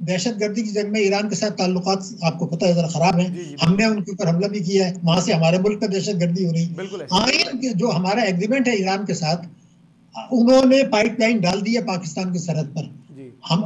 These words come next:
Speaker 1: अगर हमने pipeline नहीं डाली, वो हमसे अठारह अरब dollar का जुर्माना कानून के तहत ले सकते हैं।
Speaker 2: जी।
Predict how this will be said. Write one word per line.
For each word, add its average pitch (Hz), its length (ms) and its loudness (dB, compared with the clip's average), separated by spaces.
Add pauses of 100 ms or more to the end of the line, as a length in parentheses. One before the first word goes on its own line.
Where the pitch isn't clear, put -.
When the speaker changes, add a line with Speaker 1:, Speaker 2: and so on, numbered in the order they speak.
Speaker 1:
अगर 214 180 2
हमने 226 300 0
pipeline 202 600 -2
नहीं 233 160 0
डाली, 220 400 0 (240)
वो 185 80 -6
हमसे 226 260 -2
अठारह 220 760 -4
अरब 196 640 -4
dollar 175 280 -2
का 214 240 -4
जुर्माना 170 580 -2
कानून 214 640 -2
के 214 140 -4
तहत 196 260 -2
ले 190 140 0
सकते - 300 -8
हैं। 131 200 -14
Speaker 2:
जी। 135 200 -14